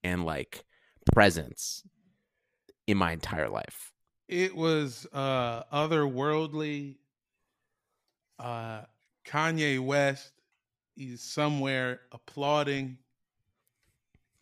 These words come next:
Speaker 2: crying <laughs> as well.
Speaker 1: Kanye's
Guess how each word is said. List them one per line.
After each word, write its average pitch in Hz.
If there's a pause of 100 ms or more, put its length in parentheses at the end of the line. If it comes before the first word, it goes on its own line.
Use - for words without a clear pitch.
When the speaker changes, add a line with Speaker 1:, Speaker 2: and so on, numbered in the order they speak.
(120)
Speaker 2:
crying 151 (460)
<laughs> -
as 127
well. 143 (1700)
Speaker 1:
Kanye's 220